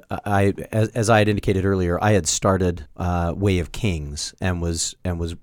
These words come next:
working very diligently through that, and then realized I was out of sequence on what we were gonna be working with. And so I was feeling very much a time pressure, but I was also feeling, um, uh, as, as I read, I want, I found myself wanting to make sure I caught things that were going on.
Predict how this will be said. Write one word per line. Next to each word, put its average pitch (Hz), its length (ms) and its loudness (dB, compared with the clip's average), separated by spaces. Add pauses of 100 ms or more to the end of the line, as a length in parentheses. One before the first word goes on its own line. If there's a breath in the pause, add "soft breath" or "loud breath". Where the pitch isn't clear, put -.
(120)
working 104 340 0
very 90 220 0
diligently 98 460 0
through 85 220 -6
that, 95 340 4 (120)
and 107 220 0
then 98 160 2
realized 92 380 2
I 87 60 2
was 87 200 -2
out 92 140 2
of 85 60 -4
sequence - 400 -4
on 90 100 0
what 80 120 -4
we 85 80 -2
were 80 80 -2
gonna 78 140 -6
be 82 100 -4
working 87 300 -4
with. 76 180 -6
And 90 140 -8
so 90 140 0
I 92 100 4
was 95 100 0
feeling 85 280 -6
very 95 180 2
much 87 180 -4
a - 40 -6
time 107 280 -2
pressure, 104 360 0
but 90 120 -2
I 87 60 2
was 87 140 -2
also 87 240 -2
feeling, 87 440 -6 (140)
um, 87 640 -2
uh, 98 240 -2 (160)
as, 107 300 -2
as 110 120 0
I 104 120 4
read, 107 340 6
I 95 160 0
want, 101 300 0
I 98 80 0
found 107 220 -2
myself 95 320 -2
wanting 98 400 0
to 92 220 -2
make 95 220 -2
sure 90 300 -2
I 85 100 0
caught - 460 -2
things - 480 -2
that - 100 -4
were 87 100 -2
going 87 320 -2
on. 82 320 -2